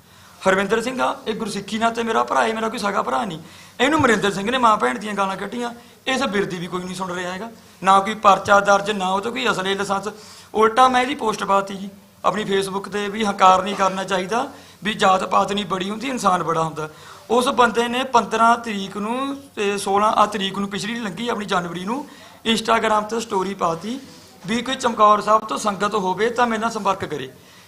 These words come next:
ਜਿਹੜਾ ਇੱਕ ਆਮ ਚਲੋ ਹੈਗੇ ਮੇਰੇ ਵੀਰ ਭਾਈਆਂ ਹਨਾ, ਥੋੜ੍ਹਾ ਹੋਛੇ ਦਿਮਾਗ ਨਾਲ ਚੱਲਦੇ ਆ, ਉਹ,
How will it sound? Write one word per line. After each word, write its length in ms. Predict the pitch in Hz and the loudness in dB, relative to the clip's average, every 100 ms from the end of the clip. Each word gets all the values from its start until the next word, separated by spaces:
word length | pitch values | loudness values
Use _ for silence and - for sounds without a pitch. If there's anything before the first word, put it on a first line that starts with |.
| - | -10
ਜਿਹੜਾ 380 | 143 226 262 285 | 4 6 6 4
ਇੱਕ 200 | 269 254 | 0 0
ਆਮ 380 | 233 214 220 220 | 4 6 4 2
ਚਲੋ 360 | 226 226 226 - | 2 2 0 -4
ਹੈਗੇ 180 | 180 247 | -2 0
ਮੇਰੇ 280 | 220 196 202 | 2 2 0
ਵੀਰ 220 | 196 190 | -4 -4
ਭਾਈਆਂ 400 | 233 233 208 208 | -4 -2 -2 -2
ਹਨਾ, 140 | 254 | -2
ਥੋੜ੍ਹਾ 260 | 254 214 247 | -2 0 2
ਹੋਛੇ 320 | 208 190 196 | 2 0 0
ਦਿਮਾਗ 260 | 196 190 190 | 0 0 0
ਨਾਲ 180 | 190 | -4
ਚੱਲਦੇ 300 | - 175 165 | -4 -6 -4
ਆ, 40 | 190 | -4
ਉਹ, 260 | 214 220 | -4 -4